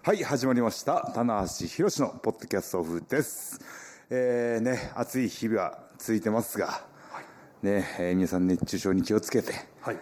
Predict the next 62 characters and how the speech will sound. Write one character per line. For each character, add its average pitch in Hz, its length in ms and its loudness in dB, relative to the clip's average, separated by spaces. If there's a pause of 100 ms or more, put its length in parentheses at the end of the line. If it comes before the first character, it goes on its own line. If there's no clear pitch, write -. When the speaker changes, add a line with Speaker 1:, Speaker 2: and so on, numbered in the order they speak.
(320)
Speaker 1:
ね、 98 340 0
あ 92 120 2
の 87 100 4
ー、 76 60 2
お 64 500 2
元 98 160 4
気 92 100 2
に 78 180 0 (260)
過 107 60 2
ご 101 60 4
し - 100 -6
て 98 60 -4
い 92 60 -4
た 117 120 0
だ 117 80 2
け 131 100 2
れ 131 60 4
ば 120 120 4
と 98 80 2
思 95 140 2
い - 20 2
ま 92 140 2
す - 180 -10
が、 80 60 0 (140)
Speaker 2:
は 110 100 -2 (640)
い。 - 20 -2
Speaker 1:
ね、 98 300 0
真 98 180 2
夏 131 300 -2
と 156 100 2
い 139 80 4
え 143 80 2
ば、 120 260 0 (160)
Speaker 2:
は 147 140 -2
い。 - 40 -6 (680)
Speaker 1:
三 147 460 2
年 147 280 2
ぶ 131 120 2
り 131 140 4
に、 135 340 2
Speaker 2:
は 123 100 -6
い。 98 80 -10 (160)
Speaker 1:
新 117 240 0
日 113 80 6
本 107 80 4
プ 113 60 0
ロ - 60 6
レ - 40 2
ス - 260 -8 (160)
の 110 220 4
ジ 113 200 0
ー - 20 4
ワ 147 100 4
ン 135 60 4
ク - 100 2
ラ 135 60 4
イ - 20 4
マ 127 80 4
ッ 117 60 2
ク - 80 -10
ス - 120 -4
が 95 220 2